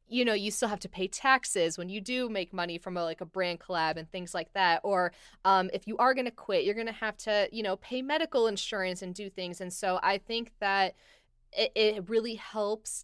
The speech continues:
to even, like, make a list of stuff that you're gonna have to pay for or your budget per month and just say, like, "Okay, if I could at least make enough to, like, cover my expenses, then I'm, I'm good." And that doesn't mean that you have to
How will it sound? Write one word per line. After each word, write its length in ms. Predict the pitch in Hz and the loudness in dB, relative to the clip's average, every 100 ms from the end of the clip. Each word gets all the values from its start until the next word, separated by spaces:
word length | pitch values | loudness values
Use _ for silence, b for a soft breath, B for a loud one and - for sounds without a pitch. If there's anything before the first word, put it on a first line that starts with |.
| - | -4
to 360 | 220 196 180 - | 0 2 0 -2
even, 240 | 214 208 | -4 -4
like, 200 | 196 180 | -4 -6
make 180 | 202 190 | -8 -6
a 40 | 190 | -6
list 640 | 208 254 254 247 - - | -2 2 2 0 -4 -6
of 240 | 170 170 b b b | -6 -8 b b b
stuff 280 | - 226 190 | -4 -2 -2
that 60 | 180 | -2
you're 80 | |
gonna 120 | 180 175 | -4 -6
have 80 | |
to 100 | 180 | -10
pay 240 | - 277 269 | -8 -6 -4
for 320 | 277 254 240 | 0 0 2
or 120 | 202 | 0
your 220 | 170 170 | 0 -6
budget 560 | 156 - 202 220 247 233 | -6 -2 0 2 0 -2
per 180 | - 233 | -6 -6
month 380 | 226 226 226 220 | -4 -4 -4 -6
and 100 | 185 | -10
just 280 | 185 - | -8 -6
say, 160 | 202 190 | -2 0
like, 180 | 175 - | -2 -4
"Okay, 300 | - 349 254 | -6 0 0
if 100 | 220 | 2
I 80 | 208 | 0
could 200 | - 208 | 0 -4
at 100 | 196 | -4
least 260 | 208 - | -8 -8
make 220 | 190 180 | -8 -6
enough 300 | 185 170 170 | -4 -4 -4
to, 100 | - | -6
like, 140 | 170 - | -10 -8
cover 260 | 190 185 | -6 -4
my 140 | 190 175 | -2 -4
expenses, 640 | - - 180 - 196 185 | -6 -8 -8 -4 -4 -2
then 140 | 175 175 | -2 4
I'm, 320 | 196 196 190 B B B | 6 6 2 B B B
I'm 300 | 233 233 170 - | 2 2 -4 0
good." 420 | 220 226 165 165 | 2 4 2 0
And 180 | 202 226 | 0 0
that 100 | 262 | 0
doesn't 220 | 302 262 | 0 -2
mean 100 | 240 | -2
that 120 | 220 | -2
you 100 | 208 | -2
have 160 | 208 - | -4 -2
to 300 | 196 170 | 0 0